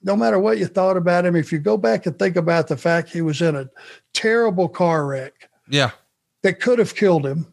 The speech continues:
Speaker 2: Yeah.
Speaker 1: And then he got shot in the leg by Wahoo, and he was still <laughs> able to perform at that level.
Speaker 2: Still
Speaker 1: That's
Speaker 2: wrestling.
Speaker 1: why he was my idol.
Speaker 2: Yeah, he's a badass. I mean, him and Murdoch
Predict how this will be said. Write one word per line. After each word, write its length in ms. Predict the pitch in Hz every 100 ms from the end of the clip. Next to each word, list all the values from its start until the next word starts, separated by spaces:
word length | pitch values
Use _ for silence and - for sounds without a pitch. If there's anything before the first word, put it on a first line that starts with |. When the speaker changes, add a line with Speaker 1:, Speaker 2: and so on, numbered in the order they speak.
| _
Speaker 2:
Yeah. 180 | 123 139 - -
Speaker 1:
And 140 | 180 165
then 180 | 226 240
he 80 |
got 240 | 220 220 180
shot 340 | - 220 208
in 60 | 180
the 80 | 190
leg 320 | 208 202 175
by 180 | 185 180
Wahoo, 760 | 190 202 180 156 151 156 151 _ 440 - -
and 100 | 175
he 60 | 175
was 140 | -
still 360 | - 269 294 254
<laughs> 0 |
able 260 | 214 180
to 80 | 175
perform 560 | 151 175 - 180 175 170
at 120 | 170
that 280 | - 180 165
level. 360 | 165 160 175 - _ -
Speaker 2:
Still 260 | - 156
Speaker 1:
That's 240 | 135 277 254
Speaker 2:
wrestling. 120 | 233
Speaker 1:
why 60 | 233
he 60 |
was 220 | 226 226 180
my 380 | 226 226 269
idol. 400 | 277 254 143 - _ _ _ _ _ _ _ _
Speaker 2:
Yeah, 260 | 117 107 98 _ -
he's 180 | 180
a 60 | 208
badass. 520 | 202 214 170 101 -
I 40 | 151
mean, 140 | 139
him 200 | 170 208
and 120 | 180
Murdoch 500 | 156 156 131 110 104